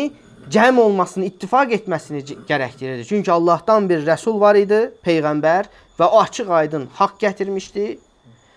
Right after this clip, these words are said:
Pak səhifələrdən oxuyurdu. Amma bunlar isə o haqq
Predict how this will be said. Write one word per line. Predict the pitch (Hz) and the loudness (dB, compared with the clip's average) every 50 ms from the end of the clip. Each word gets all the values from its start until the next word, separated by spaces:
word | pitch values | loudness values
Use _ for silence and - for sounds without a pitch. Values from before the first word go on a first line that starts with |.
| _ _ - | _ _ 0
Pak | - 226 202 - - | 0 2 2 0 -4
səhifələrdən | - 185 170 170 160 - 165 160 165 165 156 170 214 233 | -4 -4 -4 -2 -2 -2 0 0 0 0 0 0 0 0
oxuyurdu. | 233 214 220 233 220 208 202 185 190 220 233 254 - - - _ _ _ _ _ _ _ _ _ _ _ _ _ _ _ _ _ _ _ _ _ _ _ - | 0 0 -2 -2 -4 -2 -2 -2 -2 -2 -2 -2 -4 -8 -10 _ _ _ _ _ _ _ _ _ _ _ _ _ _ _ _ _ _ _ _ _ _ _ -16
Amma | - 143 143 143 139 135 139 135 127 | -14 -14 -14 -16 -16 -18 -18 -16 -12
bunlar | 151 165 170 160 151 160 190 208 | -8 -8 -6 -6 -6 -4 -4 -4
isə | 185 160 - - 131 113 101 _ _ _ _ _ _ _ | -6 -6 -10 -12 -14 -14 -16 _ _ _ _ _ _ _
o | - 254 | 0 0
haqq | 202 - - - - - - - | 0 -2 -6 -12 -10 -10 -10 -12